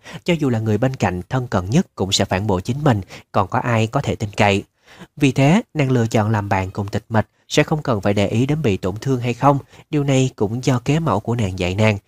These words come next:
nàng vĩnh viễn sẽ luôn nhớ kỹ trong lòng. Ta sẽ chiếu cố ngươi, Tiểu Tuyết, nàng cần một người bảo mẫu chuyên trách bên người,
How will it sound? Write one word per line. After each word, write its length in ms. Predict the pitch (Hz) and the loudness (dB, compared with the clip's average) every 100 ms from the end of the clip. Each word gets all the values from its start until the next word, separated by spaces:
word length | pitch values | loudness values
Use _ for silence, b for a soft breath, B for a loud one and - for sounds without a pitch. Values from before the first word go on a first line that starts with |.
| B 160 | B -12
nàng 200 | - 131 | -4 -2
vĩnh 160 | 113 123 | -2 -2
viễn 240 | 123 101 | 0 0
sẽ 160 | 120 113 | 0 0
luôn 180 | 113 107 | 0 0
nhớ 140 | 113 - | -2 -2
kỹ 180 | 90 104 | -4 -4
trong 140 | 107 | 0
lòng. 200 | 110 104 - _ _ _ _ _ | 2 2 -2 _ _ _ _ _
Ta 80 | 151 | -2
sẽ 160 | - | -2
chiếu 180 | 113 151 156 | -2 -4 -4
cố 140 | 151 | -6
ngươi, 260 | 160 160 147 _ _ - | 0 0 0 _ _ -8
Tiểu 140 | 113 | -6
Tuyết, 240 | 113 175 - _ _ | -2 -4 -4 _ _
nàng 160 | 139 113 | -8 -6
cần 220 | 117 101 | -6 -6
một 180 | 101 92 | -8 -10
người 180 | 107 95 | -8 -6
bảo 160 | 92 | -6
mẫu 320 | 117 101 98 143 - | -6 -4 -4 -6 -8
chuyên 240 | 165 156 | -6 -6
trách 260 | 156 196 - | -6 -6 -8
bên 160 | 120 | -6
người, 240 | 117 110 | 0 2